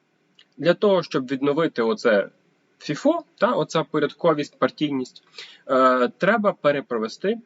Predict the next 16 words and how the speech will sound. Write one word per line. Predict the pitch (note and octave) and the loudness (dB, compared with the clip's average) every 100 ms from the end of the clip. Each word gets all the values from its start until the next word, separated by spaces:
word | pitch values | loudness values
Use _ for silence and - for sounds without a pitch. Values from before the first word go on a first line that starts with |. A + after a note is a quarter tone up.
| _ _ | _ _
всі | - - G#3 | -14 -6 -4
документи | D#3 A2+ C3 F3 A#2 | -2 -2 -2 -2 -4
за | A2 | -2
якийсь | G#2+ G#2 D#3 C3+ | -2 -2 -4 -4
певний | - A#2+ A2+ | -2 -2 -2
період. | - G2+ F2+ F#2 | -6 -6 -4 -6
Умовно, | - G3 G3+ C3+ | -2 0 2 0
за | G#2 | -2
місяць, | A2 B3 C4+ C#3+ | 0 0 0 -6
за | G#2 A2+ | -4 -4
день, | A#2+ E3+ G3 - | 0 0 0 -4
за | G#2+ G#2+ | -8 -6
тиждень | D3 E3+ C3+ B2 - _ _ _ | -2 -2 -4 -8 -10 _ _ _
і | C#3 | -8
тому | C#3+ A#2+ A2+ | -4 -6 -4
подібне. | G#2+ F#2 F2 | -6 -6 -6